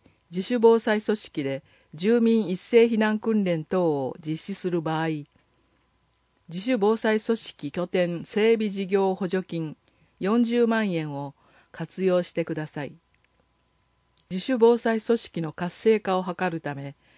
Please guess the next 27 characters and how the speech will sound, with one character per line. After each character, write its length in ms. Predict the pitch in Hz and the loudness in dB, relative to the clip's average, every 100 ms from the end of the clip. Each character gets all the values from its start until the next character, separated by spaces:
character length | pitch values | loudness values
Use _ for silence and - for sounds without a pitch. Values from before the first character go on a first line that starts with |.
| _ - | _ -2
防 200 | 190 226 | 2 2
災 240 | 233 208 | 2 0
訓 260 | - 185 151 | 0 -2 -2
練、 280 | 135 123 - _ _ _ _ _ _ | -6 -10 -14 _ _ _ _ _ _
資 180 | - - | -18 -4
機 160 | 247 | 0
材 240 | 208 185 160 | 2 2 0
購 280 | - 220 | 4 4
入 200 | 233 226 | 6 4
費 160 | 214 220 | 2 2
用 140 | 190 | 2
な 160 | 170 170 | 2 -2
ど 160 | 156 143 | -2 -4
を 220 | - 160 _ | -8 -12 _
補 120 | - 170 | -8 -2
助 200 | 208 - | -2 0
金 200 | 214 196 | -4 -2
と 120 | 180 | -4
し 100 | - | -2
て 220 | 165 - | -2 -2
交 180 | - 185 | -2 0
付 100 | 202 | 0
し 100 | 185 | -4
て 120 | - 165 | -4 -4
い 80 | |
ま 140 | 147 151 | -6 -10
す。 200 | - | -14